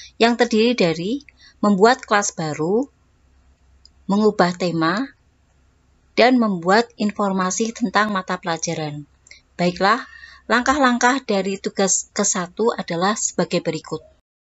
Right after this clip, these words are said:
Untuk memasukkan materi pada Google Classroom,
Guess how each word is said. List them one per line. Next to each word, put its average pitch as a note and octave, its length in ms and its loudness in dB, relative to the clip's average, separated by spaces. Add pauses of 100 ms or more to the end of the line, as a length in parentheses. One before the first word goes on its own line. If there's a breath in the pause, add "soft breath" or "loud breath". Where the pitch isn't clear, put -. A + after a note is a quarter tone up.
(960 soft breath)
Untuk A#3+ 320 0
memasukkan B3+ 640 0
materi A3 540 -2
pada G3 320 -2
Google F#3+ 320 -2
Classroom, F3+ 640 -4